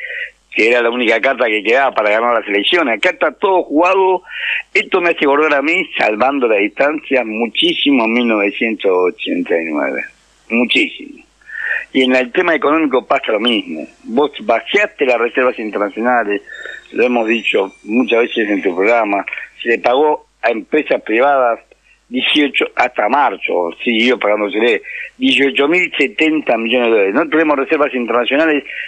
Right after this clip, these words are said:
y se le dio a las empresas privadas por una supuesta deuda que la renunciante a, a, a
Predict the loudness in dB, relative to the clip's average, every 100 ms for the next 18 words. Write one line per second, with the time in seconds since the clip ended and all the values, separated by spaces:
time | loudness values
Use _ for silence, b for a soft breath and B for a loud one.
0 | B -6 0 2 4 4 4 2 -2 -2
1 | -2 0 0 0 2 4 2 2 0 0
2 | -2 -4 -2 0 2 2 2 0 0 2
3 | 2 0 B B B 0 2 4 2 4
4 | 2 0 0 2 4 2 -2 0 2 2
5 | 0 0 2 2